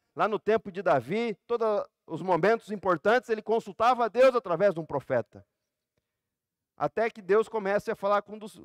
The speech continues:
comigo diretamente. Então, quando Deus fala, "Tô tendo essa experiência com Deus", então, quando Deus começar a usar e falar comigo diretamente, já é outra coisa. Mas,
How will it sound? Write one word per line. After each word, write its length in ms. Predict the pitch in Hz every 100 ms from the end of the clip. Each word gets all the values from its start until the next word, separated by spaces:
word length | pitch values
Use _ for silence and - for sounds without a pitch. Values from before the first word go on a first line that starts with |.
| -
comigo 400 | 202 214 226 196
diretamente. 680 | 208 220 - 226 190 175 156
Então, 200 | 226 240
quando 260 | 240 247
Deus 260 | 196 208 196
fala, 360 | 180 190 170 - _ _ -
"Tô 140 | 208
tendo 340 | 220 233 285 240
essa 160 | 190
experiência 580 | 196 - 185 185 190 180
com 140 | 165 165
Deus", 320 | 202 254 202
então, 240 | 185 214
quando 240 | 226 226 208
Deus 200 | 196 185
começar 380 | 202 196 190
a 60 | 175
usar 220 | 170 160
e 40 | 156
falar 200 | 156 156
comigo 200 | 160 151
diretamente, 640 | 175 185 175 190 226 202
já 80 | 202
é 40 |
outra 200 | 233 262
coisa. 420 | 254 254 185 104 _ _ _
Mas, 380 | 123 175 180 -